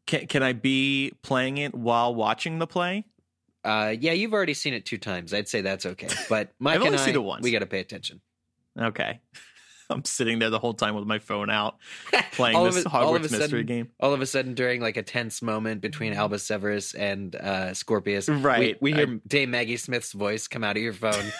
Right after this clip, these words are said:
Speaker 1: <laughs>
Speaker 2: "All right, saints, please."
Speaker 1: No, I was gonna say I drop everything and, and, and start watching the show, the
Speaker 2: Oh.
Speaker 1: play.
Speaker 2: Yeah, okay.
Speaker 1: To hell with you, Hogwarts Mystery. I need to watch Scorbus not come to fruition.
Speaker 2: Um, but I am very excited about Hogwarts Mystery. This reminds me of when, um,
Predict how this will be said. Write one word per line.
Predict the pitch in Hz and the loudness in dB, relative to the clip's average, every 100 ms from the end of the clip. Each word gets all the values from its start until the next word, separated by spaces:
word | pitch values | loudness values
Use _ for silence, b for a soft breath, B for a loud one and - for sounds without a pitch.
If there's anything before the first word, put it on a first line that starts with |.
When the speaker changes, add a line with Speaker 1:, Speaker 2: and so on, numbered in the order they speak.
| - | -12
Speaker 1:
<laughs> | - _ | -16 _
Speaker 2:
"All | - - | 0 2
right, | - 233 427 | 4 2 2
saints, | - - 392 392 247 370 | -2 -2 0 0 0 0
please." | 320 311 311 320 - _ _ _ _ _ | 0 0 0 -2 -8 _ _ _ _ _
Speaker 1:
No, | 143 | 2
I | 139 131 | 4 4
was | 143 | 2
gonna | 131 | 0
say | 135 120 | 2 2
I | |
drop | 113 123 120 117 | 2 2 2 2
everything | 117 147 98 98 | 0 -2 -4 -4
and, | 95 98 | -4 -4
and, | 101 101 - | -4 -6 -4
and | - 101 | -2 -2
start | - 110 | 0 0
watching | 92 98 120 - 92 - _ | 2 2 0 -2 -6 -12 _
the | 90 | -4
show, | 185 - 90 - _ _ | 2 2 0 -8 _ _
the | - | -8
Speaker 2:
Oh. | |
Speaker 1:
play. | 190 214 - - _ - | 0 0 -2 -8 _ -14
Speaker 2:
Yeah, | 95 101 - 98 | -10 -10 -12 -14
okay. | 101 87 - _ _ _ - | -10 -10 -12 _ _ _ -4
Speaker 1:
To | 151 | 2
hell | 175 | 4
with | 170 | 4
you, | 180 | 4
Hogwarts | 185 180 151 143 | 4 4 4 0
Mystery. | 156 143 156 151 - | -2 0 2 2 4
I | 170 | 2
need | 202 147 | 2 2
to | |
watch | 131 123 - | 4 2 2
Scorbus | - - 185 135 107 - | -2 2 2 2 0 0
not | 147 147 | 0 0
come | 165 143 | 0 0
to | |
fruition. | 131 135 143 175 - 95 - | 0 2 2 2 -2 -4 -6
Speaker 2:
Um, | 101 104 107 | -4 -2 2
but | 139 | 2
I | 175 | 2
am | 214 | 2
very | 190 160 | 2 2
excited | 135 151 131 | 0 0 0
about | 107 104 | 0 -2
Hogwarts | 107 104 98 - | -2 -2 -2 -4
Mystery. | 98 - 90 | -8 -6 -6
This | 104 151 | -4 -2
reminds | 196 175 160 131 | 0 2 0 0
me | 135 | -2
of | 110 | -2
when, | 110 107 104 | -2 0 0
um, | 98 95 95 90 | -2 -2 -6 -10